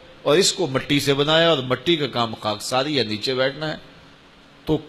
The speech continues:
کیا نار کا بنا ہوا، خاک کے بنے ہوئے کو سجدہ کرے گا؟" یہ دلیل دی۔ اللہ چاہتا تو اس کی دلیل کو توڑ کے رکھ دیتا،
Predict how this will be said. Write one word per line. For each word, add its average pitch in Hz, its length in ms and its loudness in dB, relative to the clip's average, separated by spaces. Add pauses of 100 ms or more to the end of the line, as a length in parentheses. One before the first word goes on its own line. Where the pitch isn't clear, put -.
(120)
کیا 190 400 4
نار 135 480 6 (100)
کا 190 100 6
بنا 147 280 0
ہوا، 131 380 2
خاک 143 640 6
کے 170 100 4
بنے 135 240 0
ہوئے 139 240 2
کو 135 220 4 (260)
سجدہ 143 420 8
کرے 214 220 4
گا؟" 131 140 0 (380)
یہ 131 120 4
دلیل 120 480 4
دی۔ 80 100 -6 (420)
اللہ 123 200 2 (120)
چاہتا 117 280 -2
تو 131 100 -4
اس 135 120 -10
کی 139 100 -4
دلیل 120 400 -4
کو 135 100 -2
توڑ 156 320 6
کے 120 120 -2
رکھ 101 220 -6
دیتا، 87 240 -10